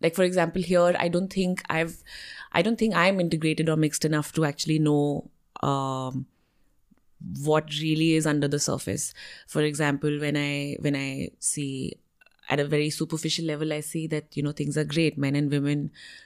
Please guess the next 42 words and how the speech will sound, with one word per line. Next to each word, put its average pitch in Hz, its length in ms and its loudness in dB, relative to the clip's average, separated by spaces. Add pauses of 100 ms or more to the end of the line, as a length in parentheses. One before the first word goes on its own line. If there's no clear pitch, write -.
(180)
do 190 200 4
seem 156 300 0
very 143 200 2
equal. 131 500 0 (220)
Uh, 131 580 -2 (260)
uh, 117 380 -4
there 147 200 0
is 151 140 2
a 147 40 -2
lot 139 140 0
of 135 80 -2
accessibility, 131 760 -2
so 160 120 -8
people 131 280 -10
with 135 100 -8
disabilities 123 600 -8
are 127 100 -2
out 147 260 2
there, 78 260 0
and 156 140 2
I 147 80 2
see 170 200 0
all 165 180 4
these 156 180 -4
things. 139 400 -4 (760)
But 160 220 2
when 175 100 4
I 180 100 4
talk 190 280 2
to 214 80 0
people 180 640 2
and 170 160 2
I 170 60 4
still 170 360 0
see, 156 800 0
you 151 140 0
know, 147 400 -2 (720)
for 143 140 -6
example, 147 480 0
feminist 151 360 0
organizations 143 720 -2
planning 139 460 -4